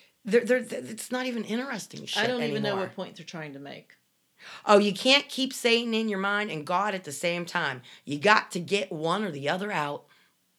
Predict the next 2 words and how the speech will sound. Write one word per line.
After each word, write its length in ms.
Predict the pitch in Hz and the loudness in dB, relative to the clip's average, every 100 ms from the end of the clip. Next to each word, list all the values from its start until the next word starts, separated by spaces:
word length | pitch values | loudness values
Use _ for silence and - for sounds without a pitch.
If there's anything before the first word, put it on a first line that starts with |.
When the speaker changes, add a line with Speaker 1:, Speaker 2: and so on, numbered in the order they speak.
| _ _ _ _ - _ _ _ _ _ _ _ - | _ _ _ _ -20 _ _ _ _ _ _ _ -20
Speaker 2:
Okay. 400 | - 170 165 - _ _ _ _ _ _ _ - | -10 -8 -6 -8 _ _ _ _ _ _ _ -2
Speaker 1:
But, 360 | 240 240 226 | 4 4 2